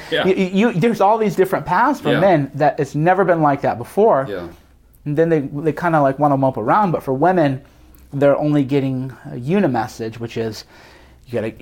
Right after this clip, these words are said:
Speaker 2: you gotta, I mean, think, think about this too. Is, um, you're, you know, you, you're a successful guy. Imagine somebody tells you, Oh yeah, you gotta go to college, you gotta have a career, you gotta find a man and settle down, and you gotta have work-life balance
Speaker 1: Yeah.
Speaker 2: all before you're, like, twenty-five.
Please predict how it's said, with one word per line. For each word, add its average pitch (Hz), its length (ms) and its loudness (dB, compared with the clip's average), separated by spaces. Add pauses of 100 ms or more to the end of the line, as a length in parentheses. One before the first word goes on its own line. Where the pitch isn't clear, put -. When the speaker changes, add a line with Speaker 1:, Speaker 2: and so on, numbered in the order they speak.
(120)
Speaker 2:
you 131 100 -4
gotta, 135 240 -2
I 170 60 0
mean, 175 120 -2
think, 269 180 -2
think 302 180 -2
about 254 220 2
this 165 200 0
too. 151 160 0
Is, 123 120 -4 (100)
um, 165 260 -4
you're, 285 240 -2 (140)
you 285 100 -2
know, 208 220 0 (480)
you, 170 140 -10 (260)
you're - 140 -6
a - 20 -8
successful - 480 -4
guy. 98 220 -2 (600)
Imagine 269 460 2
somebody 247 260 2
tells 180 320 2
you, 117 180 -6 (1000)
Oh 180 80 2
yeah, 170 80 4
you 135 160 -2
gotta 165 160 2
go 247 60 0
to 285 60 -4
college, 190 460 0 (320)
you 147 80 -4
gotta 180 160 4
have 254 160 0
a 262 40 2
career, 202 500 0 (400)
you 151 60 2
gotta 185 180 2
find 208 260 0
a 208 40 4
man 180 240 4
and 170 60 -2
settle 165 200 2
down, 147 220 2
and 143 80 -2
you - 40 2
gotta 160 120 2
have 170 120 -2
work-life 175 400 0
balance 143 560 0
Speaker 1:
Yeah. 85 140 -8 (140)
Speaker 2:
all 147 140 2
before 156 300 2
you're, 143 80 4
like, 131 240 0
twenty-five. - 720 -12